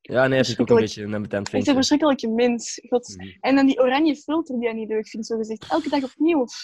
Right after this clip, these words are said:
Speaker 1: Ja,
Speaker 2: Dat is
Speaker 1: ja.
Speaker 2: leugens, volgens
Speaker 1: Zal
Speaker 2: mij,
Speaker 1: allemaal
Speaker 2: hè?
Speaker 1: wel.
Speaker 2: Hij maakt het
Speaker 1: <laughs>
Speaker 2: zichzelf maar wijs.
Speaker 1: Mhm.
Speaker 2: Oh, sorry, Gerben.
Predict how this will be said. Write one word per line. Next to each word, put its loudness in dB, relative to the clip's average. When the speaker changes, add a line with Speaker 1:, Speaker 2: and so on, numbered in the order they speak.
Speaker 1:
Ja, 0
Speaker 2:
Dat 0
is -8
Speaker 1:
ja. -2
Speaker 2:
leugens, 2
volgens -6
Speaker 1:
Zal -8
Speaker 2:
mij, -2
Speaker 1:
allemaal -2
Speaker 2:
hè? -2
Speaker 1:
wel. -12
Speaker 2:
Hij -2
maakt 4
het 2
Speaker 1:
<laughs> -4
Speaker 2:
zichzelf 0
maar -2
wijs. -6
Speaker 1:
Mhm. -8
Speaker 2:
Oh, 0
sorry, -16
Gerben. -6